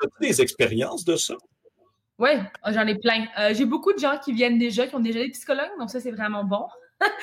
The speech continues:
Speaker 2: Euh, mais j'ai souvent des discussions quand je vois que c'est vraiment des problèmes, euh, au niveau de l'anxiété, la dépression,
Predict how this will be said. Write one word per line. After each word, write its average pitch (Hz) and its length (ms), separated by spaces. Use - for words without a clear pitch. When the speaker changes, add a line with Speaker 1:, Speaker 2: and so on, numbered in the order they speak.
Speaker 2:
Euh, 240 560
mais 240 160
j'ai 240 120
souvent 269 320
des 285 100
discussions 247 640
quand 233 180
je 196 100
vois 233 240
que 240 100
c'est 226 140
vraiment 208 260
des 233 120
problèmes, 208 580
euh, 196 160
au 202 60
niveau 214 220
de 220 60
l'anxiété, 214 500
la 202 140
dépression, 202 840